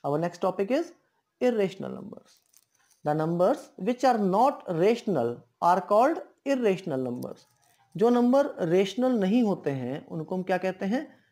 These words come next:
इरेशनल नंबर्स। Example, square root two, square root five,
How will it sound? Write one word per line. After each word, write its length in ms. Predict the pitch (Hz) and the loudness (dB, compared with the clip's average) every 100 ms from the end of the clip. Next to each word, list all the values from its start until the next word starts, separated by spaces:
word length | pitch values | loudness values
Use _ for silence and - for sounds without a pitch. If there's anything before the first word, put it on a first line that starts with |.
| _ _ - | _ _ -2
इरेशनल 500 | 262 233 208 196 160 | 0 2 0 0 -4
नंबर्स। 420 | 123 117 117 117 _ - | -4 -4 -6 -10 _ -12
Example, 520 | 143 143 160 165 226 269 - _ - | -6 -4 -4 0 -2 -2 -14 _ -18
square 380 | - - 151 143 | -12 0 2 2
root 260 | 143 139 - | 0 -4 -4
two, 260 | 147 208 - _ _ _ - | -4 -4 -12 _ _ _ -18
square 300 | 147 151 131 | -8 -2 -2
root 140 | 127 | -2
five, 440 | - 170 131 151 | -4 -2 0 -2